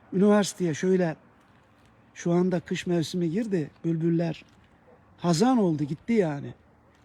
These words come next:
Erkenden biz erken saatlerde geldiğimizde dersimize bülbül sesleriyle giriyorduk yani. Şöyle bir aşk, iştiyakla yani.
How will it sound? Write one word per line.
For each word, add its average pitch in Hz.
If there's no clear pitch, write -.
Erkenden 190
biz 185
erken 165
saatlerde 190
geldiğimizde 185
dersimize 180
bülbül 190
sesleriyle 185
giriyorduk 135
yani. 127
Şöyle 175
bir 160
aşk, 147
iştiyakla 143
yani. 127